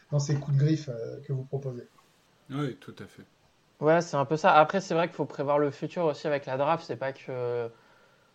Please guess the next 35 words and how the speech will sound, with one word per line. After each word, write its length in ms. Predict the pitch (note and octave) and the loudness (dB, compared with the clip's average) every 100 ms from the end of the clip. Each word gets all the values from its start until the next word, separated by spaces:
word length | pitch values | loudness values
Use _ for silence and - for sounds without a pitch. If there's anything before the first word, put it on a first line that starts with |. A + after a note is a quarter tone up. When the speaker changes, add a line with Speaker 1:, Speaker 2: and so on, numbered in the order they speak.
| _ | _
Speaker 3:
le 140 | - C3 | -8 -4
nid 160 | C3+ | -2
des 140 | C3 C3+ | -2 -2
médias, 360 | C#3+ D3+ F#3+ | -2 0 0
mais 240 | E3 C3 B2+ | 2 0 -2
si 160 | - | -2
on 140 | D3+ C3+ | -4 -2
pouvait 260 | D3+ D3+ | 0 4
avoir 340 | E3 D#3 E3 D#3+ | 6 6 4 2
un 120 | D3+ | 2
joueur 260 | C#3 E3+ E3 | 2 2 2
qui 140 | D#3 | 0
répond 400 | C#3 C3+ D#3 D3+ | 0 0 -2 -2
à 60 | C3+ | -2
un 500 | B2+ B2 B2 B2 B2+ | -2 -4 -4 -4 -2
nid 220 | C3+ D#3 | -2 -4
futur, 760 | - - D#3 - E3 D#3+ B2+ A#2+ _ _ _ _ - | -6 -6 -6 -4 0 2 0 -4 _ _ _ _ -10
Speaker 1:
Mm. 100 | C3 C3+ - | -10 -10 -6
Speaker 3:
tout 240 | E3+ E3+ | -4 2
en 160 | D#3+ D#3 | 4 6
jouant 460 | C#3+ D3 E3 D#3+ C#3+ | 6 8 8 10 8
un 40 | |
certain 320 | C#3 C#3 D3+ | 6 0 2
nombre 220 | D3 D3+ | 2 4
de 80 | D3 | 2
snaps 340 | C#3+ E3 D#3 D3+ | 2 6 6 8
dès 100 | C#3 | 2
sa 140 | C3+ | 0
saison 320 | B2+ C#3 C#3 | -2 -2 0
rookie, 460 | C3 C3+ - D#3 D#3+ | 0 0 0 0 0
en 100 | C#3 | 0
apportant 320 | B2 B2 C3 | 0 0 0
une 80 | C3+ | -6
contribution, 800 | - C3+ C#3 C3 C3+ F3+ F3 D3 | -8 -6 -6 -6 -8 -4 -2 0
euh, 120 | A#2+ | 0